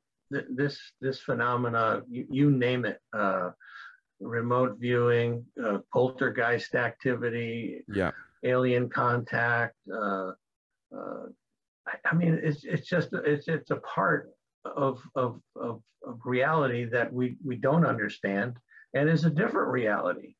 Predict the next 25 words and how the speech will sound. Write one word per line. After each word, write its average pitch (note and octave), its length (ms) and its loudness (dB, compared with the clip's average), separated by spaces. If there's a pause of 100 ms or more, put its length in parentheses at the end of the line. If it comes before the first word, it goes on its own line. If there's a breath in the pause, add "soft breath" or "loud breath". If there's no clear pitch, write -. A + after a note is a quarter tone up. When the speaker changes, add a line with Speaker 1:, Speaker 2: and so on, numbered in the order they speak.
Speaker 1:
Uh, A#2 480 0 (340)
and, A#2+ 480 -4
uh, B2 200 0 (500 loud breath)
you C#3 80 2
know, A#2+ 200 4
whether D3+ 320 2
or C#3 60 2
not C#3 220 2
we'll C3 260 0
ever C#3+ 320 2
understand C3+ 800 2
it, B2 180 0 (280)
uh, B2+ 440 2 (540)
is C#3 240 -2
the - 80 0
big C#3 240 2
question. D#3 640 -2 (200)
Um, A2 400 -8
I, E3 280 0
I D#3 180 2
personally E3+ 400 0
don't D3 240 2
think - 200 0
we C#3+ 100 2
will. F3+ 340 2